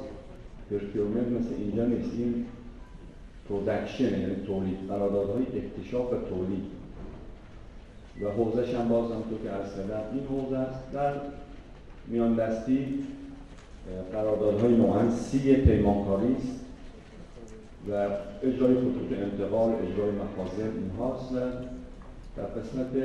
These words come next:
داونستریم قراردادهای ای پی سی است که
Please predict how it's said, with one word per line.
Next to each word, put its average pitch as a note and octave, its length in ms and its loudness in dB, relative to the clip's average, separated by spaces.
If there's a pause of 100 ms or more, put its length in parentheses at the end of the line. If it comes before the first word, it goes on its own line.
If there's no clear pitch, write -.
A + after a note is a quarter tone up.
(320)
داونستریم C3+ 640 0 (580)
قراردادهای G#2 440 0
ای G#2+ 180 -2 (120)
پی G2 100 -6
سی B2+ 240 0
است B2+ 160 -4
که A#2+ 240 4